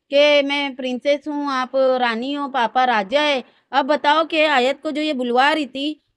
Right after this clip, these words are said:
आयत को बोलने भी नहीं आ रहा था, साफ नजर आ रहा था कि ये जानबूझ के उसको बोलने लगा रही है। और ये मैसेज ये आयत से किसके लिए दिलवाती है, आप लोगों को बताने की जरूरत भी नहीं है, है ना? आप लोगों को समझ में आ ही गया होगा कि ये किसको बोलती है कि मैं, मम्मा रानी है और पापा राजा है।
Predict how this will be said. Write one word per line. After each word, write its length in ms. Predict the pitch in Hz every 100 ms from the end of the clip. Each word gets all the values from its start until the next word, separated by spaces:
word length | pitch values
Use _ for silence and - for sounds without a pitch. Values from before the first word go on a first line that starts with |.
| 220
आयत 280 | 277 302
को 60 | 349
बोलने 380 | 277 277 285 311
भी 120 | 311
नहीं 140 | 330
आ 140 | 339 294
रहा 100 | 302
था, 160 | 311
साफ 360 | 330 277 269 302
नजर 320 | 320 311 285 311
आ 120 | 285
रहा 140 | 277
था 160 | 269 294
कि 120 | 302
ये 120 | 330
जानबूझ 560 | 247 262 285 294 294 -
के 100 | 320
उसको 220 | 277 302
बोलने 320 | 262 247 269
लगा 360 | 294 233 247 254
रही 200 | 254 208
है। 80 | - _ _ 226
और 100 | 294
ये 100 | 320
मैसेज 380 | 294 - 320
ये 60 | 320
आयत 300 | 320 277 294 320
से 80 |
किसके 340 | 330 320 - 330
लिए 180 | 330 320
दिलवाती 540 | 302 277 269 - 294
है, 80 | 302
आप 200 | 269 285
लोगों 220 | 285 277
को 100 | 285
बताने 400 | 269 254 247 262
की 120 | 285
जरूरत 420 | 254 254 240 269
भी 180 | 233 277
नहीं 260 | 269 240 185
है, 60 | - _ _ _
है 100 | 214
ना? 200 | 294 339 - _ _ 254
आप 140 | 262
लोगों 260 | 302 294 294
को 100 | 320
समझ 300 | 302 269 277
में 160 | 302
आ 140 | 285 269
ही 180 | 285
गया 220 | 269 269 269
होगा 240 | 247 262
कि 140 | 277
ये 140 | 294 294
किसको 340 | 311 277 339
बोलती 420 | 311 269 247 277
है 100 | 262
कि 160 | 240 277
मैं, 340 | 277 269 269 254
मम्मा 280 | 269 269
रानी 380 | 277 262 254 277
है 140 | 262 254
और 100 | 247
पापा 300 | 262 247 262
राजा 340 | 254 208 247
है। 120 | 208